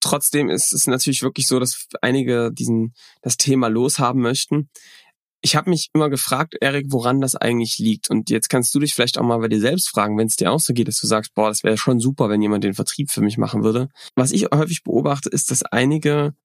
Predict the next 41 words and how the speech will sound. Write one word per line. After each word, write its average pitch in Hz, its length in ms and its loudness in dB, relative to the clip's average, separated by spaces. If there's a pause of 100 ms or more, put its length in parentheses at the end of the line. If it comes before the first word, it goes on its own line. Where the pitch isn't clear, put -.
(140)
ja, 120 300 0
Unternehmerinnen 135 1120 0
echt - 240 -2
gut 151 180 0
sind 117 180 0
im 104 120 -4
Vertrieb, 104 420 -4
ne? 123 80 0
Die - 140 -2
haben 117 120 0
halt 117 140 -6
eine - 100 -2
authentische - 520 -2
Art 110 100 -2
und 107 100 -2
Weise, 113 260 0
ihr 107 40 0
Unternehmen 131 500 2
zu - 120 -2
präsentieren 123 680 0 (600)
und 113 160 0
das - 220 -2 (180)
nach 113 120 0
außen 123 300 0
darzustellen, 113 800 0 (800)
auch 117 140 -2
mit 127 180 0
Euphorie 117 400 0
das 123 160 0
Ganze 107 240 -2
zu - 140 -2
verkaufen, 131 480 -2
klar, 123 260 0
weil 110 140 0
sie 117 80 -6
es 117 100 -2
ja 117 100 0
selbst 117 280 -4
gebaut - 360 -2
haben. 139 280 0 (880)
Und 120 480 0